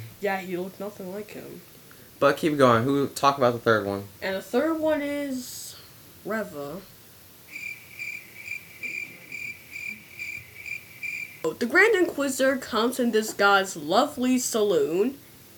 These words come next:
Speaker 1: and sort of interrogates him because the Empire is currently hunting down Force sensitives.
Speaker 2: But meanwhile, where's, where is Obi-Wan during this time? What's
Speaker 1: So,
Speaker 2: he doing?
Speaker 1: Obi-Wan is chopping meat.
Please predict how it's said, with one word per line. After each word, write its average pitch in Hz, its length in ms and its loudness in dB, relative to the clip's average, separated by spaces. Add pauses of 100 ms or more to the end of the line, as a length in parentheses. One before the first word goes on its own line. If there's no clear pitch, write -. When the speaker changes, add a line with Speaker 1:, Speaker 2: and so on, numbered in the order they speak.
(240)
Speaker 1:
and 214 800 0 (1120)
sort - 640 -2
of 349 140 -2
interrogates 302 800 -2
him 147 280 -6 (460)
because 196 540 0
the - 260 -2
Empire 185 600 2
is 190 120 -6
currently 180 460 0
hunting 190 420 -6
down 175 280 0
Force 302 380 -2
sensitives. 165 880 -2 (720)
Speaker 2:
But 123 120 6
meanwhile, 120 560 8
where's, 127 380 8
where 127 260 6
is 120 120 4
Obi-Wan 104 400 6
during 90 280 4
this 85 160 0
time? 87 320 2
What's 262 200 6
Speaker 1:
So, 277 60 4
Speaker 2:
he 107 60 4
doing? 92 360 2
Speaker 1:
Obi-Wan 302 640 4
is 220 160 -4
chopping 233 720 -2
meat. - 640 -4